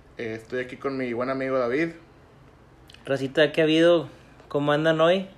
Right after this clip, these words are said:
Speaker 1: Los extrañábamos. Este, gracias a Dios hubo mucho trabajo estas últimas semanas, entonces
Speaker 2: Estuvimos ahí un rato ausentes, pero estamos de vuelta con otro nuevo podcast.
Speaker 1: No hubo mucha oportunidad de grabar,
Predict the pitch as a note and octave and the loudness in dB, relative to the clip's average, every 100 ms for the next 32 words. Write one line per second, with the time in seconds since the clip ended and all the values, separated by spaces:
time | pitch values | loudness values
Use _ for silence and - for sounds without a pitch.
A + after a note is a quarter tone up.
0 | - B2 A#2+ A#2+ A#2+ B2+ C#3+ E3 E3 E3 | -14 -12 -12 -10 -6 -2 0 0 0 -4
1 | - - - - - - - - A#2+ - | -10 -20 -20 -20 -20 -20 -16 -14 -14 -10
2 | B2+ B2 A#2+ A#2 A#2 A2+ A2+ A2+ - - | -6 -4 -4 -4 -4 -6 -8 -12 -20 -20
3 | - B2+ C3 C#3+ C#3 C#3+ C#3+ C#3 C#3 C3 | -4 -2 0 0 0 0 -2 -2 -6 -6
4 | C3 B2+ C3 C3 C#3 C#3 D3 C#3 B2+ C3 | 0 0 0 -10 -14 -10 -8 -8 -6 -4
5 | D#3 D#3+ - - B2+ A#2 A2+ B2+ A2+ - | -6 -8 -12 -20 -14 -12 -10 -14 -14 -20
6 | - - C3+ C3 C3+ C#3+ C#3 C#3 C#3 C#3+ | -20 -8 -4 -2 0 0 0 -2 2 2
7 | C#3+ B2+ C3 C3+ D#3 C3 A#2 - - - | 2 -4 -4 -6 0 0 -2 -10 -20 -20
8 | - - - C3+ C#3 C#3 C3+ B2+ C3+ C3+ | -20 -20 -8 -4 0 2 2 2 0 0
9 | C3 C3+ C3 C3+ C3+ C#3 C3+ C#3 F3 E3+ | -4 -4 -2 0 0 2 0 2 0 0
10 | - - - - - C#3 D#3+ E3 E3 D#3+ | -10 -20 -20 -20 -8 -2 0 0 -2 -4
11 | D#3 D3+ C#3+ D3 E3 C#3+ C#3+ E3+ F#3 | -4 -4 0 2 4 4 4 4 0